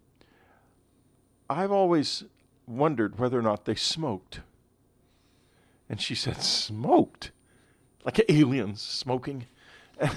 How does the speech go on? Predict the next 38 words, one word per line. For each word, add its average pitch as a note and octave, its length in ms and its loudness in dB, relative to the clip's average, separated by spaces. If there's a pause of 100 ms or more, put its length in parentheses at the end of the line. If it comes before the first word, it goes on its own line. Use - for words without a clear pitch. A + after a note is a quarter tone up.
(880)
And B3+ 140 4
I G3 80 4
said, F#3+ 260 -4
"Well," G3 200 -4 (500)
and F3 280 -8
she - 220 -2
kinda G#3 320 4
got C#3 220 8
into C#3+ 360 6
it, F2 140 -2
you G#2+ 140 2
know. G2+ 280 0 (1080)
And C3 160 4
I B2+ 60 4
said, D3+ 200 -4
"Well, D3+ 120 -10
why F#4 140 -2
don't G4+ 200 -2
you F3 160 -6 (1000)
go F3+ 180 4
under, E3 200 -4
if, - 180 -4
as C#3+ 200 0
you C#3+ 60 2
go E3+ 200 2
under D#3+ 140 2
hypnosis, C3 560 -4
why F#3+ 120 -2
don't A3+ 160 -6
you C4 60 -14
tell B2 220 -4
him B2 100 -4
that C3 180 -10
you C3 60 -8
remember A#2 300 -2
seeing A#2+ 320 -2
them A#2+ 140 -6
smoke, F#3 420 -6